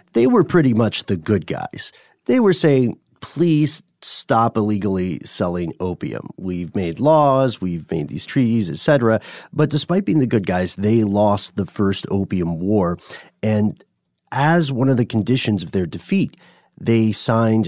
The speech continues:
the Treaty of Nanjing, which, in which they ceded the island of Hong Kong to the British.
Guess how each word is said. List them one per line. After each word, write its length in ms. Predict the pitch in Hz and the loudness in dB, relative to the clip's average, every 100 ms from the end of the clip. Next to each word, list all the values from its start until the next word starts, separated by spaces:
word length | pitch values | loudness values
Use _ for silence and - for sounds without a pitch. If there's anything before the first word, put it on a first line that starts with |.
| 87 | -4
the 240 | 101 95 | -4 -4
Treaty 520 | - - 117 110 113 - | -6 -4 -2 0 0 0
of 220 | 101 87 | -2 -2
Nanjing, 800 | 101 95 95 92 123 135 101 98 - - | -2 -2 -2 0 2 4 2 -2 -8 -14
which, 520 | - 107 101 - - _ _ _ - | -4 0 0 -4 -10 _ _ _ -4
in 160 | 117 117 | 0 2
which 260 | 117 - | 2 0
they 140 | 104 95 | -2 -2
ceded 580 | - 160 165 160 135 | -4 -4 0 0 2
the 180 | 110 107 - | 0 -2 0
island 600 | 117 143 147 101 90 82 - | 2 2 2 0 -2 -4 -6
of 140 | 98 | -4
Hong 320 | - 95 92 | -2 0 -2
Kong 460 | 87 104 87 85 85 | -2 -2 -2 -4 -6
to 260 | - 120 | -4 -2
the 100 | 107 | -2
British. 580 | 95 101 92 - - - | -4 -4 -4 -6 -12 -14